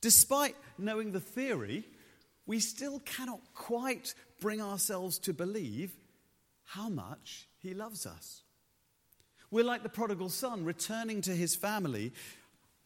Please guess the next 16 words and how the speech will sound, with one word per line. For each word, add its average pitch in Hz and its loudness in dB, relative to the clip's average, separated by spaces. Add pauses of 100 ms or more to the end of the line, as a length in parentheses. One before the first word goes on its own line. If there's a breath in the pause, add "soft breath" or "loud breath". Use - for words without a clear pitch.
(120)
hoping 170 4 (300)
for 196 0
nothing 240 0
more 226 0
than 156 0
to 147 -2
be 170 0
given 208 -2
the 160 0
position 180 -2
of 151 -6
a 165 -6
hired 185 -2
hand, 143 -2 (360 loud breath)
not 254 2
realizing 180 -4